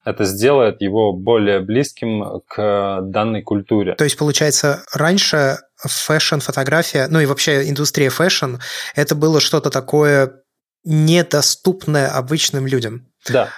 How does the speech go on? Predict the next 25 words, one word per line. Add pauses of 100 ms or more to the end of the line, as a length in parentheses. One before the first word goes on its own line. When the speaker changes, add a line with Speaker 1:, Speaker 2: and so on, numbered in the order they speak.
(240)
Speaker 2:
И
за
это
время
фэшн-фотографии,
фэшн-индустрия
как
раз
изменились
в
сторону
обычных
людей. (300)
То
есть
они
сказали,
что
вот
если
вы
возьмете
вот
это
все,